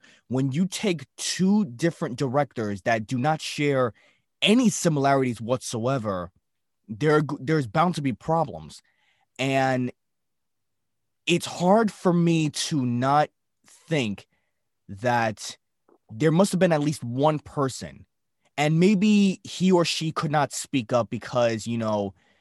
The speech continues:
contracts, and they were afraid that if they say something, they're gonna lose their job and whatever. But it's hard for me to think that not one person came up and be like, "Hey,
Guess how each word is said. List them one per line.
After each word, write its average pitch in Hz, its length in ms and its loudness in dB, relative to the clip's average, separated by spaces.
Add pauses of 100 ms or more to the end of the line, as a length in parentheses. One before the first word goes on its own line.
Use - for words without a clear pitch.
(180)
contracts, 123 840 0
and 107 340 -4
they 110 80 -2
were 107 140 -4
afraid 117 340 -4
that 110 80 -4
if 92 60 -14
they 104 100 -8
say 123 220 -8
something, 110 260 -6
they're 104 100 -6
gonna 107 140 -6
lose 107 220 -6
their 101 120 -8
job 107 380 -2
and 98 100 -6
whatever. 104 440 -2 (260)
But 156 80 0
it's 151 100 -2
hard 190 280 2
for 214 120 -2
me 185 260 2
to 143 420 -2
think 117 500 -6 (220)
that 131 120 0
not 135 240 0
one 135 280 0
person 151 340 -4
came 151 240 -4
up 147 140 -2
and 120 100 -6
be 123 100 -4
like, 117 240 -2 (200)
"Hey, 123 400 -2